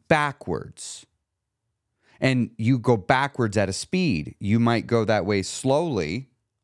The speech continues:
or you might go that way quickly. But if you are gaining weight, you didn't stop losing weight. You're running away from it. You're going the opposite direction.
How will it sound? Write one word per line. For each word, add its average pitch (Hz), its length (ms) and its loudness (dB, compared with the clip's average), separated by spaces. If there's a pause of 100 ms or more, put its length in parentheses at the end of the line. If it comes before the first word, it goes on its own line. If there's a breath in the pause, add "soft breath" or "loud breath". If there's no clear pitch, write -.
(120)
or 92 140 0
you 98 120 0
might 104 220 0
go 113 140 0
that 117 200 -2
way 127 120 0
quickly. - 840 -6 (420 soft breath)
But 117 100 0
if 110 80 0
you 147 80 2
are 139 80 2
gaining 143 460 0
weight, 147 180 2
you 110 140 0
didn't 135 320 -2
stop - 640 -2
losing 85 400 -2
weight. 69 300 -4 (160 loud breath)
You're 123 120 2
running 131 360 2
away 92 340 0
from 52 340 -8
it. - 140 -14 (100)
You're 98 140 0
going 123 320 2
the 107 160 -2 (100)
opposite - 520 -8
direction. - 560 -8